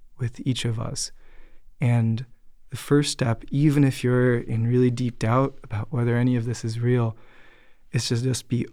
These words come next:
open to a relationship with God and letting the rest work itself out. And it's okay if you can't break down a theological argument like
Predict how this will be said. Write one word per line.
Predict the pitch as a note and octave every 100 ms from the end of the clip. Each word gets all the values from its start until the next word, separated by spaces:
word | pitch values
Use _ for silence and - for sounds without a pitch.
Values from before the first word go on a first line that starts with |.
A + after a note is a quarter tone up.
| - -
open | C3+ C#3 D3 D3 D3 F3+ - -
to | - B2
a |
relationship | B2 B2 A#2 A2 B2 - B2+ - - - - -
with | A#2
God | - G#2+ G#2+ - - - - - - -
and | A#2 G#2+ G#2 G#2+ - - _ _ _ - -
letting | C3 C3 B2+
the | B2
rest | A#2+ A2+ A#2+
work | B2 A#2
itself | - A#2 A2+ A#2+
out. | A#2 A2+ - - - - - - -
And | A#2 A2+ G#2+ -
it's | -
okay | B2+ - C#3+ C3+
if | B2 B2
you | B2+ B2+ B2 - - - -
can't | - B2+ -
break | A#2 A#2
down | B2 B2
a |
theological | A#2 C3 B2 B2 A#2+ B2+ A#2+
argument | B2 B2+ A#2+ B2+ B2 A#2+ A#2+ -
like | A#2 A2+